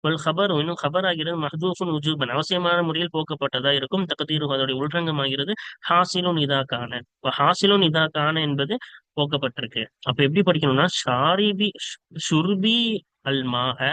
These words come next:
ஹாசிலுன் இதா கான நக்கியன். ஹாசிலுன் இதா கான நக்கியன். அந்த ஹாசிலுன் இதா கான தான் போக்கப்பட்டிருக்கு. சரியா? நான் தண்ணீரை குடிப்பதாகிறது,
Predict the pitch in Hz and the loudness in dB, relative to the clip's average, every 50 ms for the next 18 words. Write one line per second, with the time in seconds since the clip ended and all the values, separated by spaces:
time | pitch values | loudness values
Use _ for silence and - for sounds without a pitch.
0 | 196 240 - _ _ _ _ _ - - - 147 151 180 202 - - - 208 208 | -2 -2 -4 _ _ _ _ _ -8 -2 0 2 4 2 2 0 -2 -2 0 0
1 | 214 220 233 240 247 240 226 - 156 151 151 160 160 160 156 156 - - 160 143 | 0 0 -2 -4 -6 -8 -6 -4 -4 -2 0 0 0 0 0 -2 -4 -2 0 2
2 | 143 143 139 139 180 240 262 233 175 143 - - 143 131 127 123 123 127 143 143 | 2 2 2 2 2 2 2 2 0 -2 -2 -6 -6 -6 -6 -4 -2 -2 -2 -2
3 | 127 120 127 _ _ _ _ _ _ _ _ - - 131 143 175 196 - - 220 | -4 -6 -10 _ _ _ _ _ _ _ _ -6 -2 0 0 0 0 -2 -6 -6
4 | 220 226 233 233 240 240 226 214 202 190 185 180 175 165 160 156 151 143 139 143 | -4 -4 -4 -4 -4 -2 -2 -2 0 0 0 0 -2 -2 -2 -2 0 0 0 0
5 | 170 240 320 330 - - 151 - - 131 135 123 120 117 127 135 139 131 - 147 | 0 0 -2 -2 -2 -2 -4 -4 -4 -6 -4 -4 -4 -4 -4 -4 -4 -2 -2 -2
6 | 160 - 190 185 175 160 160 160 156 147 147 143 151 190 196 - 170 160 - 147 | -2 0 -2 -2 0 0 0 -2 -2 -2 -4 -2 -2 -2 0 0 -2 -2 -2 -4
7 | 147 143 - - - - 127 - - - 160 151 131 117 - - - - - - | -4 -4 -4 -4 -8 -10 -12 -10 -6 -2 0 2 0 0 -2 -4 -10 -16 -16 -16
8 | _ - 147 131 139 175 214 214 214 165 156 175 196 208 220 214 208 196 165 165 | _ -2 0 2 4 4 2 2 2 0 2 2 2 2 2 2 2 2 0 0
9 | 165 175 - 175 175 160 151 143 135 131 127 123 120 127 151 | -2 0 0 -2 -2 0 0 0 0 -2 -2 -2 -4 -4 -4